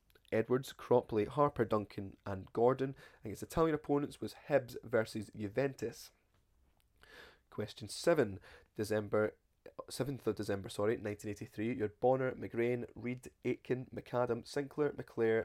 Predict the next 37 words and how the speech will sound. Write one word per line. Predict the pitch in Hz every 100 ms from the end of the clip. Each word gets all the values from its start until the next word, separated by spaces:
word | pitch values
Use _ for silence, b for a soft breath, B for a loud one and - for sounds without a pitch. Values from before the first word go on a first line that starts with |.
| -
McStay, | - - 120 127 127
McGarvey, | - 113 104 104 104 101
McLeod, | - - 120 117 113 - B B -
Burns, | 110 101 98 - _ _ b b b _ _ -
and | 104
it | -
was | 107
against | 117 - 143
English | 147 113
opponents, | 113 104 104 98
and | -
of | 101
course | - 107
it | -
was |
Celtic | - 117 117 - 107
versus | 101 - 104
Nottingham | 104 - 101 104 -
Forest. | - 160 - - - _ _ B B B B B B B
Question | - 110 120
eight, | 143 135
the |
twenty-ninth | - 135 131 127 131 -
of | -
September | - - 123 110
nineteen | 107 113 - 110
seventy-one, | - 110 107 107 104 139 185 -
and | 104
the |
lineup | 107 110 -
was | -
Donaldson, | 117 117 113 - 107 95
Lambie, | 110 113 107 104 - -
Coburn, | 117 113 104 101
Rennie, | 104 117 113 107 -
Gordon, | 147 156 151 131 107
McPhee, | - - 131 123 120